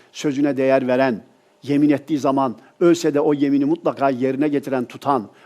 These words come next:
vaat ettiği zaman vaadinden hulfetmeyen, elbette şuurlu Müslüman kardeşlerimiz tabii var. Ama genele baktığımız zaman maalesef sözün kıymeti pek bilinmiyor, yeminin kıymeti pek bilinmiyor. Adam çatır çatır yemin ediyor, her meseleye yemin ediyor.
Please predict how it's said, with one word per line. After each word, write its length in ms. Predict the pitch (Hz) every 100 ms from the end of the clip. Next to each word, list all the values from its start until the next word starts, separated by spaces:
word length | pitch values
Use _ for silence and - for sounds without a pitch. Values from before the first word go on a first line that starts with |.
| -
vaat 300 | 135 165 156
ettiği 260 | 147 156
zaman 380 | 127 135 127 135 - - 120
vaadinden 600 | 135 139 135 147 156 151
hulfetmeyen, 800 | - 151 208 233 147 143 135 131 - _ -
elbette 460 | 220 160 139 131
şuurlu 380 | - 190 156 131
Müslüman 360 | 151 - 127 120
kardeşlerimiz 680 | 143 127 127 147 139 180
tabii 260 | - 147 165
var. 200 | 151 - - - -
Ama 260 | 165 151 - -
genele 440 | 143 156 160 240 208
baktığımız 460 | 160 - 139 127
zaman 280 | 123 117 113
maalesef 680 | 120 175 175 131 139 - - - -
sözün 520 | - 175 180 240 233
kıymeti 680 | - 160 165 160 185 202 -
pek 260 | - 147 139
bilinmiyor, 580 | 120 117 113 131 160 - - -
yeminin 480 | 143 170 190 214 220
kıymeti 520 | - 170 160 147 185
pek 300 | 175 151 147
bilinmiyor. 680 | 240 131 135 123 120 143 175 - -
Adam 280 | 185 180 156
çatır 300 | - 180 214
çatır 300 | 175 143 175
yemin 280 | 170 185 214
ediyor, 280 | 180 131 120
her 160 | 175
meseleye 420 | 170 - 143 143
yemin 260 | 165 143 180
ediyor. 360 | 214 208 151